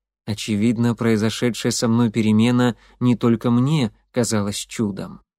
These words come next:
«Танамор тут не пропал», сказала Молли, когда я закончил есть.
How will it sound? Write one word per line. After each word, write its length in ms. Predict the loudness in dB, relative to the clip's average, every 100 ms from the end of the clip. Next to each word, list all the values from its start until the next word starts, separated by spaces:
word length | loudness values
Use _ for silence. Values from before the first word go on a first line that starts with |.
| _ _ _ _ _ _ _
«Танамор 460 | 2 6 8 6 2
тут 280 | 2 4 6
не 140 | 6
пропал», 520 | 4 2 2 2 0 -8 _ -12
сказала 520 | -4 0 0 2 2
Молли, 520 | 2 2 2 2 0 _ _
когда 320 | -4 0 2
я 60 | 2
закончил 500 | 0 -2 -2 -2 -4
есть. 500 | -2 -4 -6 -10